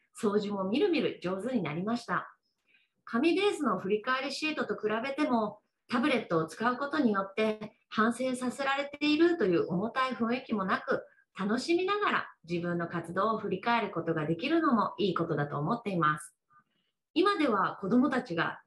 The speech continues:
自分たちでアンケートを作り、係活動などでも利用しています。例えば、クラス遊び係はアンケートを使ってクラス遊びの内容を決めています。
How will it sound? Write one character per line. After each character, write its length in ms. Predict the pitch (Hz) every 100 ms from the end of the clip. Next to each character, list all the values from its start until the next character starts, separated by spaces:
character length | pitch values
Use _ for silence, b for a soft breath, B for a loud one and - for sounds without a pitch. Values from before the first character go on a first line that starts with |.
| 156
自 120 | 180
分 200 | 285 415
た 120 | 370
ち 120 | 302
で 280 | 180 156 -
ア 140 | - 190
ン 60 |
ケ 120 | 190 165
ー 60 |
ト 80 | 160
を 100 | 143
作 220 | - 285
り、 220 | 240 - _ _ _
係 400 | - 180 233 302
活 240 | 359 349
動 140 | 339 285
な 140 | 220
ど 100 | 190
で 80 | 175
も 100 | 165
利 120 | 156
用 140 | 170 240
し 80 | -
て 120 | 254
い 60 |
ま 140 | 240 220
す。 200 | - - _ _ _ _ _ _ _ - 214 311
例 120 | 339
え 40 |
ば、 120 | 269 262 247 -
ク 80 |
ラ 120 | 190 202
ス 120 | 233
遊 280 | 226 214 220
び 120 | 233
係 360 | 240 240 185
は 260 | 180 226 - _ _ -
ア 140 | 220
ン 100 | 339
ケ 120 | 349
ー 60 | 277
ト 100 | 170
を 80 | 135
使 220 | - 147
っ 160 | 147
て 220 | - 202 -
ク 100 | 190
ラ 160 | 190
ス 60 | 214 294 302
遊 80 | 214
び 100 | 165
の 140 | 147
内 280 | 151 165 240
容 240 | 285 285
を 160 | 294 - _ _
決 120 | 175
め 120 | 165
て 140 | - 196
い 60 |
ま 280 | 208 214 226
す。 120 | -